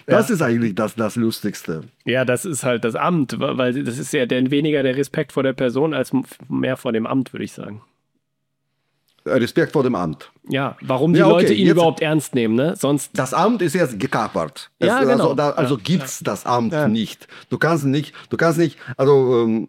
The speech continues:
Speaker 1: du kannst nicht sagen, also wenn das ein Pferd wäre zum Beispiel, ja,
Speaker 2: Mhm.
Speaker 1: a-, als Präsident. Also Amerikaner mögen Pferde.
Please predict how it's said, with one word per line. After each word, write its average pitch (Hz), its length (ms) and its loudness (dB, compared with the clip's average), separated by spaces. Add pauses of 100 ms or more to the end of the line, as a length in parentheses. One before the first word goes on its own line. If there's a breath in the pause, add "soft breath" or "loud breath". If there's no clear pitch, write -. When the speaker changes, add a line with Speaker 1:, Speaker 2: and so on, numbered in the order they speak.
(120)
Speaker 1:
du 127 120 -4
kannst 160 240 2
nicht 147 100 0
sagen, 143 340 0
also 117 320 0
wenn 131 120 2
das 135 120 0
ein 127 140 0
Pferd 123 400 -2
wäre 87 280 0
zum 82 180 -4
Beispiel, 80 320 -8
ja, 120 220 -2
Speaker 2:
Mhm. 165 80 -8 (280 loud breath)
Speaker 1:
a-, 110 120 -2
als - 260 -4
Präsident. 92 680 -4 (240)
Also 113 260 -2
Amerikaner 165 640 0 (180)
mögen 139 560 2
Pferde. 98 560 -2